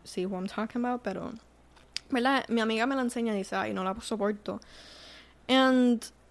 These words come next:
I'm not, like, a hateful person, but I do remember certain things that people have said about other in-, about, about influencers and stuff, right? Um, y era esta influencer que yo hasta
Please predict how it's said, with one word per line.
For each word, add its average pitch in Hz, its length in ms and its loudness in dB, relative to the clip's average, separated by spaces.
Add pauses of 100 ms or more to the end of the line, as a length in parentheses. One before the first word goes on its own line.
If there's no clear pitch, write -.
(480)
I'm 254 180 2
not, 359 220 4
like, 370 160 2
a 247 100 4
hateful 220 380 -2
person, 196 380 -2
but 226 100 2
I 214 80 2
do 247 240 2
remember 214 600 2 (240)
certain 185 500 -8 (640)
things 180 320 -4
that 180 120 -6
people 185 260 -6
have - 200 -8
said 185 220 -2
about 185 280 -2
other 185 240 0
in-, 185 240 -4 (120)
about, 185 280 0
about 185 220 2
influencers 190 600 -2
and 175 100 -8
stuff, - 260 -10
right? 277 260 2 (1700)
Um, 254 560 8
y 233 120 6
era 240 140 10
esta 330 160 0
influencer 262 520 0
que 190 240 2 (560)
yo 240 160 4
hasta 302 420 6